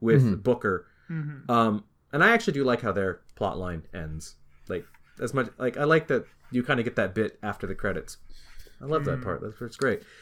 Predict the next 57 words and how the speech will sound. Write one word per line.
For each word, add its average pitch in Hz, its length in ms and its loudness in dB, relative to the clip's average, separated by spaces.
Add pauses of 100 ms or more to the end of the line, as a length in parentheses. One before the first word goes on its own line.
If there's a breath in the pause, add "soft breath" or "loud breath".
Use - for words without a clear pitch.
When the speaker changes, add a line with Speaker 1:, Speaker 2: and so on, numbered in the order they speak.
(320 loud breath)
Speaker 1:
Um, 127 360 8 (280)
but, 165 320 8
like, 175 380 6 (380)
because 302 240 6
it's 349 100 8
actually 392 300 8
a 330 40 8
happy 349 360 8
ending. 294 320 6
It's 190 100 4
like, 226 120 6
"Oh, 294 260 8
that's 349 200 0
nice." 240 520 6 (320)
Like, 160 180 4
Speaker 2:
<laughs> - 400 -8
I'm 127 60 4
trying 208 160 10
to 220 80 12
Speaker 1:
oh, 262 40 10
Speaker 2:
remember, - 200 10
Speaker 1:
and, 135 80 8
and 208 100 4
Speaker 2:
what, 180 140 6
Speaker 1:
that, 202 80 12
Speaker 2:
what 262 80 12
was 285 100 8
the 254 80 4
post-credits 240 500 8
Speaker 1:
the 226 60 8
Speaker 2:
ending 220 180 8
Speaker 1:
fucking, 208 200 12
Speaker 2:
of 185 80 8
that 180 80 0
game? 185 120 12
Speaker 1:
okay, 170 120 10
the 123 100 4
post-credits 214 640 10
ending 190 320 4
is 151 260 2
that 117 200 0
Booker, 190 440 4 (300 soft breath)
in 165 120 12
a 147 80 12
different 190 360 10
timeline 175 560 10
where 151 120 10
he 165 140 4
is - 100 2
still 208 360 12
alive, 214 500 10
so 135 220 4
we 120 160 4
didn't 139 180 4
actually 190 300 8
kill 247 240 8
him, 127 240 6